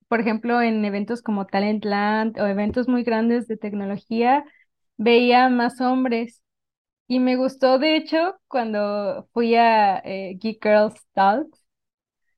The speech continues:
cuando fui presencial, vi a muchísimas mujeres y muchísimo, no sé, girl power. Me encantó que todas tenían algo que decir y eso me inspiró mucho. Entonces, pues yo estaba buscando trabajo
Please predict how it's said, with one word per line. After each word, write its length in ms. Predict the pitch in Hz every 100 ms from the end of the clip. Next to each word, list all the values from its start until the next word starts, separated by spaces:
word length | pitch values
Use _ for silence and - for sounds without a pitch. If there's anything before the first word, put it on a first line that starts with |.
| -
cuando 280 | 208 208 202
fui 560 | 220 220 220 220 208 - _ _
presencial, 800 | - 269 269 233 226 226 214 220
vi 140 | 240
a 40 | 269
muchísimas 600 | 254 254 240 294 285 262
mujeres 600 | 214 - 226 240 285 320 _ _ _ _ _ -
y 160 | 240
muchísimo, 1300 | 233 233 233 247 254 262 269 269 262 240 208 - 226 -
no 120 | 233
sé, 220 | - 214 214
girl 220 | 220 220
power. 420 | 208 196 208 233
Me 100 | 226
encantó 720 | 214 214 220 202 214 208 208 -
que 520 | 233 226 214 208 214 _ _ _ -
todas 320 | 220 233 233
tenían 300 | 226 220 220
algo 260 | 220 226 220
que 100 | 220
decir 680 | 220 - 233 226 302 370 _ _ _ _ _ _ _ _ _ -
y 560 | 254 254 247 247 247 254
eso 220 | 262 311
me 100 | 285
inspiró 360 | 277 240 226
mucho. 580 | 226 226 233 - 220 - -
Entonces, 880 | 214 214 220 220 233 233 233 247
pues 180 | - 208
yo 80 | 214
estaba 260 | - 226 226
buscando 440 | 220 - 208 214
trabajo 640 | 202 202 202 - 240 311